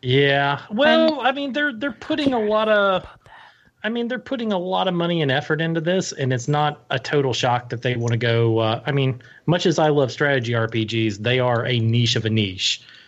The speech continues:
Speaker 1: you know?
Speaker 2: That's true.
Speaker 1: Fire Emblem is about the only type of strategy R P G, R P G that can sell a lot of, uh, uh, uh,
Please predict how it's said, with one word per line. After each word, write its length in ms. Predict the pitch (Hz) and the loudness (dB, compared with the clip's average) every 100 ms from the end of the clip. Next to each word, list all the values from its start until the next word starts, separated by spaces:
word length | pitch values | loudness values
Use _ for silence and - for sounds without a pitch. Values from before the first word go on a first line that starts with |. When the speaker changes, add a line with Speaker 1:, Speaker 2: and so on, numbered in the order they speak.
| _ - | _ -2
Speaker 1:
you 100 | 110 | 0
know? 180 | 110 110 | 2 2
Speaker 2:
That's 280 | 98 - | 0 -4
true. 200 | - - | -18 -12
Speaker 1:
Fire 360 | 156 180 185 180 | 0 2 4 4
Emblem 340 | 180 170 156 | 4 2 2
is 140 | 143 123 | 0 -2
about 560 | 123 110 123 131 135 | -4 -4 -2 -2 -4
the 160 | - 120 | -4 -2
only 260 | 120 117 113 | 0 0 0
type 220 | 117 110 | 0 -2
of 80 | 107 | -4
strategy 460 | 123 110 104 110 | -2 -2 -2 0
R 120 | 107 | -2
P 180 | 104 117 | -2 -4
G, 320 | 110 110 110 - - - | -2 -2 -2 -8 -20 -4
R 120 | 139 | -2
P 140 | 127 123 | 0 0
G 200 | 113 113 | 2 0
that 140 | 107 | 0
can 140 | 120 113 | 0 0
sell 280 | - 117 | 0 0
a 140 | 101 104 | 0 0
lot 280 | 104 104 104 | 0 0 0
of, 200 | 98 104 | -4 -2
uh, 240 | 101 101 - - _ _ _ _ _ _ _ _ _ _ _ _ _ _ _ _ _ _ _ _ _ _ _ _ _ _ _ _ - | -2 -2 -6 -18 _ _ _ _ _ _ _ _ _ _ _ _ _ _ _ _ _ _ _ _ _ _ _ _ _ _ _ _ -14
uh, 200 | 113 110 - _ - - - - | -8 -8 -10 _ -20 -20 -16 -6
uh, 320 | 185 185 196 | -4 0 0